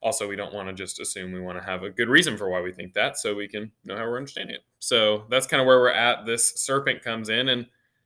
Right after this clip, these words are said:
um, it doesn't seem strange to Eve that this snake talks. Um, this apparently went through her grid of how the world operates fairly well. I'm not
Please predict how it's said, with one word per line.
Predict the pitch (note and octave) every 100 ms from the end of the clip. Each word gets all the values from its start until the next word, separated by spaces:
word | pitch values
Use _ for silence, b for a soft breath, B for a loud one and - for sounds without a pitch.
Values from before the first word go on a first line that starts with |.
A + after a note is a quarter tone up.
| _
um, | B2 C3 C3
it | D3
doesn't | C#3 F#3+ A#3 E3+
seem | D3 B2+
strange | - A#2 A2
to | -
Eve | - A2 A#2
that | A#2 A2
this | A2+ A2 -
snake | - - A#2 G#2+ -
talks. | A2 G#2 C#3+ - - -
Um, | A#2 A2+ A2+ A2+
this | B2 -
apparently | - D3 D#3+ D3 C#3
went | B2 D3 C#3+
through | C#3+ C#3+ C#3
her | C#3 C#3
grid | A#2 A#2+ B2+ C#3 C#3
of | B2 A2 -
how | B2 B2+
the | A#2+
world | A#2+ A#2+ A2+
operates | A#2 - C#3 D3 -
fairly | - C3 B2+
well. | A2+ A#2+ C#3+ D#3
I'm | A#2+
not | A2